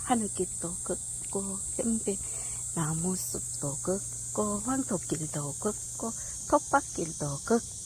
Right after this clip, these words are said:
걷고, 치유의 길도 걷고, 할 거 다 하고 갑니다. 오늘 날씨까지 너무 좋습니다. 지금도 해는 빠지지 않았지만 또 그늘이래요.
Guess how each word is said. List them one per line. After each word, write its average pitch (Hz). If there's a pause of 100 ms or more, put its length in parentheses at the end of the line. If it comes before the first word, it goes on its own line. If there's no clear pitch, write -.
(200)
걷고, 220
치유의 311
길도 214 (100)
걷고, - (640)
할 285 (100)
거 320
다 240
하고 320
갑니다. 180
오늘 233
날씨까지 262 (420)
너무 190
좋습니다. 185 (880)
지금도 220
해는 277
빠지지 277
않았지만 202 (120)
또 302
그늘이래요. 170